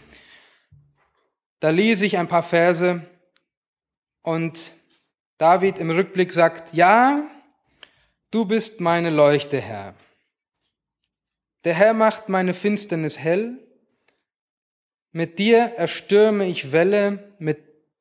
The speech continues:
meinem Gott überspringe ich Mauern. Vollkommen ist Gottes Weg, das Wort des Herrn ist im Feuer geläutert. Ein Schild ist es für alle, die sich bei ihm bergen.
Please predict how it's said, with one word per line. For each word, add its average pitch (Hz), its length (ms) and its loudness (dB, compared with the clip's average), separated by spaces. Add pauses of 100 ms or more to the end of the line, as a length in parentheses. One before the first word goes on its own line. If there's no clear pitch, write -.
(560)
meinem 170 440 -2
Gott 180 280 2
überspringe 147 680 -4
ich 143 160 -8
Mauern. 110 480 -4 (2250)
Vollkommen 214 680 0
ist - 200 -4
Gottes 180 440 -2
Weg, 208 520 -2 (680)
das 147 200 -8
Wort 185 220 2
des 170 140 -4
Herrn 180 260 0
ist - 240 -10
im 151 140 -6
Feuer 165 400 0
geläutert. 160 840 0 (1120)
Ein 151 160 -4
Schild 247 460 0
ist - 260 -6
es 185 160 -2
für 175 220 -2
alle, 170 240 4
die 160 160 -6
sich 160 460 -8
bei 147 100 0
ihm 147 300 -8
bergen. 127 480 -2